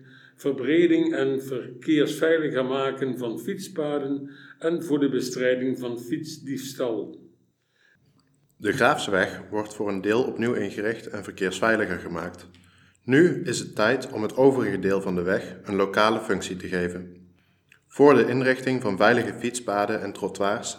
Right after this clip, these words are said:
Speaker 2: reserveren we twee miljoen euro. Groen in de stad verdient blijvende aandacht. Met name de openbare ruimte aan de Mauritsingel moet echt beter worden ingericht. Hier trekken we een half miljoen euro voor uit.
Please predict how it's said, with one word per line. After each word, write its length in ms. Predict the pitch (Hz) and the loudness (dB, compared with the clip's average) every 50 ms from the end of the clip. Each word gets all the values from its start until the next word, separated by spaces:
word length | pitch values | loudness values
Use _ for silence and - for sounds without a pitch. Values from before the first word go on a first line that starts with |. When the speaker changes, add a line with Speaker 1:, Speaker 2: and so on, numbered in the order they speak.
| - | -10
Speaker 2:
reserveren 520 | - - 101 92 98 92 101 98 98 98 98 | -6 -6 -4 -4 -2 -2 -2 -2 -2 -2 -4
we 160 | 98 90 - | -6 -8 -4
twee 220 | - 120 120 127 | 0 2 2 4
miljoen 280 | 127 127 120 110 107 90 | 4 4 2 2 2 2
euro. 580 | 92 92 90 85 87 87 87 - - - - - - - - - _ _ _ _ _ _ _ _ _ _ _ _ _ _ _ _ _ _ _ _ | 2 0 0 0 0 -2 -4 -6 -12 -16 -18 -20 -20 -20 -20 -20 _ _ _ _ _ _ _ _ _ _ _ _ _ _ _ _ _ _ _ _
Groen 300 | - - - 156 160 151 | 0 6 8 10 10 10
in 140 | 127 113 98 | 8 6 4
de 60 | 95 | 4
stad 440 | 90 95 95 92 113 - - - - - | 4 4 4 4 4 2 0 -8 -12 -6
verdient 400 | - - 104 95 104 101 90 90 | -2 0 0 2 2 0 0 2
blijvende 420 | 92 98 107 117 123 123 117 110 101 | 4 6 6 6 6 4 2 2 2
aandacht. 580 | 87 87 87 85 85 87 90 - - - - - - - _ _ _ _ _ _ _ _ _ | 0 0 -2 -4 -4 -6 -6 -8 -12 -16 -20 -20 -20 -20 _ _ _ _ _ _ _ _ _
Met 240 | - 110 104 98 - | 0 2 2 4 4
name 500 | 107 117 127 143 139 107 92 95 95 92 | 4 6 6 6 6 4 2 0 0 -2
de 80 | 90 104 | -2 -2
openbare 580 | 95 98 104 101 104 101 98 95 95 98 92 90 | 0 0 -2 -2 -2 -2 0 2 2 2 2 2
ruimte 460 | 92 98 107 113 113 110 113 107 101 | 2 2 2 2 0 0 -2 -4 -4
aan 180 | - 110 98 | -4 -4 -4
de 60 | 95 92 | -4 -2
Mauritsingel 840 | 90 95 107 120 117 120 - - - 92 87 90 95 104 90 - - - - - - - | -2 0 0 0 -2 -2 -4 -6 -8 -6 -6 -6 -6 -6 -8 -10 -14 -18 -20 -20 -14 -10
moet 240 | - 104 - - - | -8 -8 -8 -2 2
echt 320 | - - - - - - | 2 2 2 2 -4 -2
beter 280 | - 110 104 104 98 101 | 2 2 2 2 2 0
worden 240 | 101 101 95 95 95 | -2 0 0 0 0
ingericht. 560 | 92 87 85 85 85 82 76 92 - - - - - _ _ _ _ _ _ _ _ | -2 -4 -6 -6 -8 -8 -8 -10 -14 -20 -20 -20 -20 _ _ _ _ _ _ _ _
Hier 400 | _ - 120 135 147 147 143 - | _ 0 2 2 2 0 -2 -6
trekken 300 | - 120 110 101 - 98 | -2 -2 -2 0 0 0
we 60 | 92 | 0
een 80 | 92 90 | 0 0
half 260 | 87 101 113 113 113 | 0 0 0 0 0
miljoen 280 | 120 113 107 98 95 | -2 -2 -2 -4 -4
euro 260 | 87 95 92 90 90 87 | -4 -4 -4 -4 -6 -6
voor 160 | 90 82 82 | -6 -6 -6
uit. 260 | 87 85 - - - | -6 -6 -8 -10 -16